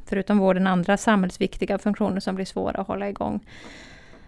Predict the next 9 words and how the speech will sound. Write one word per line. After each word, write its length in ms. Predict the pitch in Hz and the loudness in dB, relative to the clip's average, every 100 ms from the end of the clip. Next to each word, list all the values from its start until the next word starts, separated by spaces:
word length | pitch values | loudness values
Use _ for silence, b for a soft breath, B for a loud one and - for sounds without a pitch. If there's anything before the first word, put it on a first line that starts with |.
| B - | B -10
Så 160 | - | -2
att 160 | 190 - | -2 -2
Folkhälsomyndighetens 960 | - 208 - - 214 214 233 247 269 262 | -2 0 0 2 4 6 6 6 4 6
bedömning 380 | 240 208 202 | 6 6 6
har 100 | 196 | 4
ju 60 | 196 | 4
varit 280 | 185 185 185 | 4 2 2
att 100 | - | 0
de 360 | 185 190 202 | 2 2 2